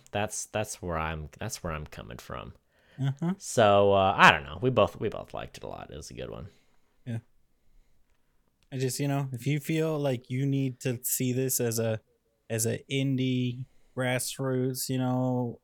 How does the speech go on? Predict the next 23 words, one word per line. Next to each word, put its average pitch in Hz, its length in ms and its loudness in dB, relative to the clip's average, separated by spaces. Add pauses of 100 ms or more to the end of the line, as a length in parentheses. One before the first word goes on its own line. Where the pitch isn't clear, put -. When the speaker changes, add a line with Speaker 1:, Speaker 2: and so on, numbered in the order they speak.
(180)
Speaker 1:
Yeah. 123 240 0
Speaker 2:
movie, 131 340 0
low 131 180 0
budget 131 380 0
movie 143 440 -2 (160)
to, 120 340 -2
Speaker 1:
Yep. 104 220 -4 (300)
Speaker 2:
to 120 100 -2
like 143 260 -2
it, 202 200 -4
then, 117 360 0 (600)
then 120 160 0
yep, 147 180 0 (100)
that's 120 380 -2
what 127 140 0
it 131 100 -2
is, 143 220 -2
Cody. 120 360 -4
It's 120 140 -10
a 123 60 -6
little 127 220 0
indie 143 380 0
project. 165 680 -4